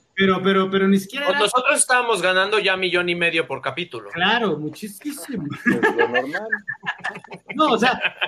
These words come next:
Speaker 1: si hablamos ahorita de que nos querían pagar menos, no, no, no, no necesariamente, no necesariamente tiene que, eh,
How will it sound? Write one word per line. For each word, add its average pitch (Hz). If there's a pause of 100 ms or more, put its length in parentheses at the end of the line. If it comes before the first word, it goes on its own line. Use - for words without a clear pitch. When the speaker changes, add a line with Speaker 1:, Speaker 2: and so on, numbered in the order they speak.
(120)
Speaker 1:
si 202
hablamos 285
ahorita 240
de 208
que 180
nos 170
querían 196
pagar 233
menos, 208
no, 208
no, 196 (240)
no, 220 (100)
no 208
necesariamente, 214 (1080)
no 220
necesariamente 233
tiene 226
que, 208 (100)
eh, 143